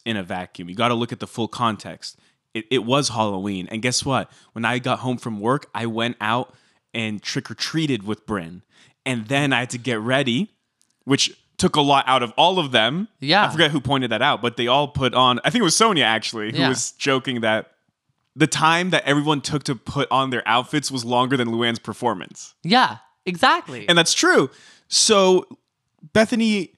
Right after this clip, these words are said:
Speaker 1: not only trick-or-treated with Bryn, put on this amazing costume, stayed at Luann's event for three plus hours. She then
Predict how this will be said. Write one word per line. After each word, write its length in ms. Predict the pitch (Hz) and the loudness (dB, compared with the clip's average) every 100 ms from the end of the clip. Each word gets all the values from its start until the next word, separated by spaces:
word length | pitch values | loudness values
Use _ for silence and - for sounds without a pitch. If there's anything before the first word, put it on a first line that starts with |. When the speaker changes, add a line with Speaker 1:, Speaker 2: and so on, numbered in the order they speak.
| - | -2
Speaker 1:
not 200 | 170 214 | 2 2
only 300 | 208 220 214 | 2 0 -2
trick-or-treated 560 | 190 185 165 - 175 170 | -4 -6 -6 -2 2 2
with 220 | 165 160 | 0 -2
Bryn, 440 | 165 160 165 165 - _ _ _ _ - | 0 2 2 -2 -8 _ _ _ _ -10
put 160 | - 147 | 0 4
on 200 | 143 139 | 4 4
this 340 | 135 - - - | 0 0 -6 -6
amazing 480 | 123 131 127 127 120 | -2 0 0 -2 -4
costume, 840 | - 170 165 - - 165 160 165 - _ | 2 4 4 2 0 0 0 -2 -10 _
stayed 760 | - - - - 151 151 170 | -4 -2 0 0 2 2 2
at 140 | 165 127 | 0 0
Luann's 480 | 139 139 139 143 135 | -2 0 0 0 0
event 280 | 131 123 - | 0 -2 -4
for 120 | 131 | -6
three 280 | - 127 117 | -4 -4 -4
plus 360 | - 123 - - | -2 -2 -4 -4
hours. 760 | 143 175 185 147 131 147 180 - _ - _ _ | 0 2 2 2 0 -2 -6 -12 _ -20 _ _
She 320 | - - 170 | -2 0 0
then 320 | 147 175 180 | 0 2 0